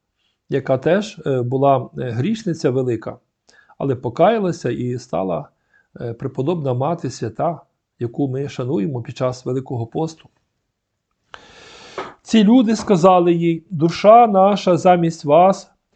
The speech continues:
нехай буде віддана на смерть, якщо ви нині не відкриєте цієї справи нашої. Коли ж Господь віддасть нам землю, ми зробимо тобі милість і істину».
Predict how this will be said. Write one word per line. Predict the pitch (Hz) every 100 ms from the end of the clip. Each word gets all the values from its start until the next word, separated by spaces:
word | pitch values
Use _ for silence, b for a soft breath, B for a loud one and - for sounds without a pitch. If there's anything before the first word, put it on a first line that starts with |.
| _ _ _ 156
нехай | 165 180 165
буде | 160 196 175 165 156
віддана | 147 131 202 170 175 165
на | 160
смерть, | 160 185 240 170 -
якщо | 151 - - 160 139
ви | 127 143
нині | 127 127 151 170 226 247 160
не | 147 160 135
відкриєте | 139 - 151 196 202 - 165
цієї | - 143 135
справи | - 139 156 151
нашої. | 131 117 110 - 113 _ _ _ _ _ _ b b b b b -
Коли | 165 180
ж | 135
Господь | 160 160 - 139 131
віддасть | 135 131 135 131 131 -
нам | 135 123 -
землю, | 120 156 214 196 175
ми | 131 131
зробимо | 120 127 165 180 175 175
тобі | 147 127 123
милість | 123 175 170 170 - -
і | 165 170 - _ _ -
істину». | 135 - - 127 123 127